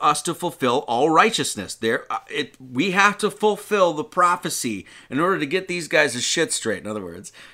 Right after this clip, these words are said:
And then he suffered him. So then he's like, you know, et cetera. So then they did it. And the, what, what, uh, think about this. Like, he's the walking Son of God, and he asked somebody else to baptize him, Saint John. That's a man of the people.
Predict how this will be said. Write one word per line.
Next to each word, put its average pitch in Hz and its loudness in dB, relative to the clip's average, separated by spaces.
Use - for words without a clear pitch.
And 127 -2
then 131 0
he 139 0
suffered 190 -2
him. - -16
So 104 -8
then 98 -10
he's 101 -10
like, 101 -12
you 113 -12
know, 87 -16
et - -20
cetera. 175 -8
So 98 -6
then 104 -4
they 107 -2
did 196 -2
it. - -6
And 123 0
the, 131 -4
what, 151 4
what, 160 6
uh, 151 6
think 180 0
about 175 4
this. 160 2
Like, 113 0
he's 151 -2
the 139 4
walking 143 4
Son 160 0
of 120 -2
God, 131 8
and 113 -2
he 147 -2
asked 143 2
somebody 151 2
else 120 4
to 180 4
baptize 135 0
him, 87 -12
Saint 147 -2
John. 123 -2
That's 175 2
a 240 8
man 180 0
of 160 -2
the 147 0
people. 220 -10